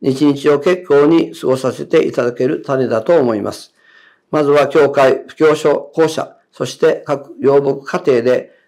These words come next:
朝夕のお勤めから始めさせていただきましょう。次に、ヒノキシンについてお話をさせていただきます。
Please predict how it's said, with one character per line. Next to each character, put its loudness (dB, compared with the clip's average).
朝 -2
夕 -2
の -2
お -6
勤 -4
め -2
か -2
ら 0
始 -10
め -6
さ -6
せ -4
て 0
い -20
た -4
だ -6
き -14
ま -8
し -12
ょ -2
う。 -8
次 -2
に、 0
ヒ -8
ノ -2
キ -14
シ -4
ン 0
に -4
つ -8
い -6
て 2
お -6
話 -6
を 0
さ -12
せ -8
て 0
い 0
た -4
だ -4
き -16
ま -6
す。 -20